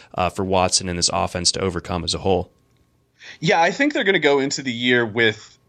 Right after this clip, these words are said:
Speaker 2: uh, what's his name? DeAndre Carter as the fourth receiver, Cobb as the slot, uh, Fuller and Stills the general presumed starters.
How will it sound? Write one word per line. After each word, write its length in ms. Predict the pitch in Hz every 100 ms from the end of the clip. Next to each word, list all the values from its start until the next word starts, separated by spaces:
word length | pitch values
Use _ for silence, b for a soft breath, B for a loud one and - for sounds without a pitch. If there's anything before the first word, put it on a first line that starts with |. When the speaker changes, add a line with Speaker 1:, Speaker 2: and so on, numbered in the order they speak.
| _
Speaker 2:
uh, 360 | 104 104 95 95 85 _ _ _ _ -
what's 140 | 110
his 120 | 92 107
name? 200 | 92 92
DeAndre 420 | 123 147 180 -
Carter 340 | 139 127 123
as 140 | 113 107
the 80 |
fourth 320 | - 107 110 107
receiver, 480 | 95 110 104 104
Cobb 380 | 95 110 107 104
as 280 | 95 101 98
the 100 | 98
slot, 580 | - 98 107 104 101 - B B B -
uh, 380 | 90 90 92 87
Fuller 440 | - - 117 113
and 140 | 101 98
Stills 560 | - 104 101 98 101
the 140 | - 98
general 640 | - 95 92 92 90 - -
presumed 440 | 110 98 95 90
starters. 680 | - - 95 95 95 92